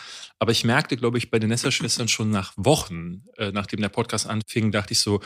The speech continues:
„Hui, ob man hier aber so ein bisschen länger drüber sprechen kann, weil eigentlich sind die Themen jede Woche gleich.“ Und ich weiß schon bei Woche, ne, X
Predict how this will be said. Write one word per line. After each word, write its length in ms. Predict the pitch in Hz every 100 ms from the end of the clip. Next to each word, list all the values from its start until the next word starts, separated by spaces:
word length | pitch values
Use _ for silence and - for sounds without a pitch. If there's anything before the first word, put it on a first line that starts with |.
| - - - - - -
„Hui, 280 | 104 90
ob 140 | 95 -
man 140 | 101
hier 240 | 87 117 135
aber 300 | 123 117 101
so 100 | 101
ein 60 |
bisschen 260 | 117 - 101
länger 220 | 101 117
drüber 260 | 107 107 107
sprechen 380 | - 107 - 120
kann, 240 | 113 107
weil 140 | 101 101
eigentlich 380 | 107 107 120 -
sind 160 | 107
die 80 | 107
Themen 420 | - 107 110 110
jede 300 | 95 104 117
Woche 220 | 117 113 98
gleich.“ 600 | 101 127 107 113 - - _ _ _ _
Und 100 | 104
ich 100 | 92
weiß 200 | 98 117
schon 280 | - 110 98
bei 160 | 98 95
Woche, 600 | 104 107 95 95 98 143 -
ne, 340 | 95 92 104 - -
X 520 | 127 - - -